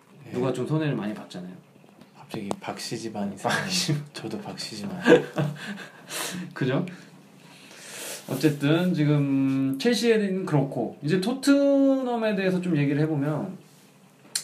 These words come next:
Speaker 2: 지금 이 경기에서 제일 관심이 그거잖아요. 토트넘이 과연 포백으로 나올지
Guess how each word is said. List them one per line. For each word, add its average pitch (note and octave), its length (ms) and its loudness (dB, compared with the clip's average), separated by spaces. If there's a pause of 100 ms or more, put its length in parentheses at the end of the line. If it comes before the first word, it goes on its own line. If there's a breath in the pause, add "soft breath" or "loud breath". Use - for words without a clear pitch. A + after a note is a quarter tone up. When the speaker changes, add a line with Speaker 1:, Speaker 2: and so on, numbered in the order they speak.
(120)
Speaker 2:
지금 F#3 240 2
이 D3+ 140 4
경기에서 G#3 440 4
제일 - 260 -2
관심이 C#3 380 2
그거잖아요. G#2+ 460 -2
토트넘이 F3 480 0
과연 G2 440 -8 (800)
포백으로 F3 480 4
나올지 F#2 480 -8